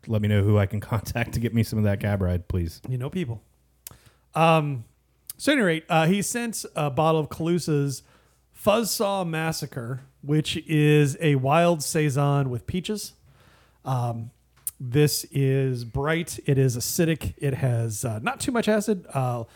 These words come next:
Speaker 2: the peach is nice, uh, but,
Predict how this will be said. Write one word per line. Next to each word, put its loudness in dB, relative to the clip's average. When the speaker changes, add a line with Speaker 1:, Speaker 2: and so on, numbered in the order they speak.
Speaker 2:
the -6
peach -2
is -2
nice, 0
uh, 0
but, 0